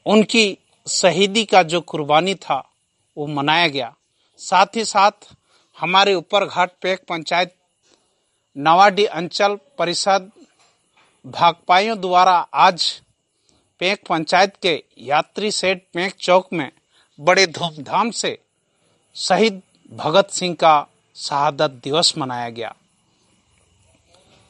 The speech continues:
भारतीय कम्युनिस्ट पार्टी के, के राज्य सदस्य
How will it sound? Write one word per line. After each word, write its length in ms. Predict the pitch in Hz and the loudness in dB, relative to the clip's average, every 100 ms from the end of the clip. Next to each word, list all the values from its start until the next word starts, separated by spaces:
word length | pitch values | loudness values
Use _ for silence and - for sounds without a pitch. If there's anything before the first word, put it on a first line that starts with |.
| _ _ _ - | _ _ _ -10
भारतीय 460 | 131 160 - 247 | 0 0 2 0
कम्युनिस्ट 440 | 254 226 220 233 - | 2 0 -2 -6 -2
पार्टी 300 | 185 180 208 | 0 0 -8
के, 180 | - 202 _ _ _ _ _ _ _ _ _ _ - | -4 -4 _ _ _ _ _ _ _ _ _ _ 0
के 340 | 202 165 202 _ _ _ - - | 2 4 0 _ _ _ -20 -12
राज्य 800 | 135 156 202 196 214 220 190 139 - _ _ _ _ _ - | 0 2 2 0 -4 -2 -4 -8 -14 _ _ _ _ _ -18
सदस्य 1120 | - - - - - 208 175 208 233 - - | -14 -12 -10 -8 -4 0 4 4 2 -2 -10